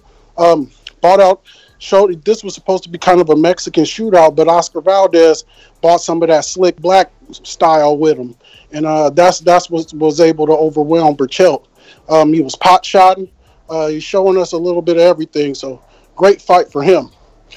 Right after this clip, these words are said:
Uh, Broner, first of all, I wanna talk about that, that fucking maga ref that was in the ring. He's like, "Hey, buddy, if you woulda had a father,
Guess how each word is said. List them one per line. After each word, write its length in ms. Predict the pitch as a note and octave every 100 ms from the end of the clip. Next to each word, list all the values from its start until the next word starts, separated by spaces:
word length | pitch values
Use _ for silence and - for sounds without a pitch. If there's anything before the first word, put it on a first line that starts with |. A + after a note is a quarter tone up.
| _ _ -
Uh, 240 | D#3+ D3
Broner, 520 | C3 E3 G#3+ A3+ A3+ - _ _ _ _ _ _ _
first 260 | A#3 B3 F3+
of 80 |
all, 160 | F3 G3+
I 20 |
wanna 200 | F#3 E3+
talk 260 | - G#3 F#3
about 300 | E3 E3 -
that, 240 | F3+ D3+ _ _ _ -
that 180 | E3
fucking 600 | - G#3+ G3 F3+ D#3 D3
maga 420 | D3 F3+ F3+ E3 C#3+
ref 400 | D3+ F#3+ - -
that 180 | D#3
was 200 | C#3+ C3+
in 80 | D#3+
the 80 | D#3
ring. 180 | D#3 D#3+
He's 140 | F3+
like, 140 | E3+ F3
"Hey, 140 | G#3+
buddy, 380 | E3 G#3+ G3+ F3
if 140 | E3+
you 80 | G3
woulda 200 | G3 F#3
had 200 | G3 F#3
a 60 | D3+
father, 480 | - A#3 G#3 E3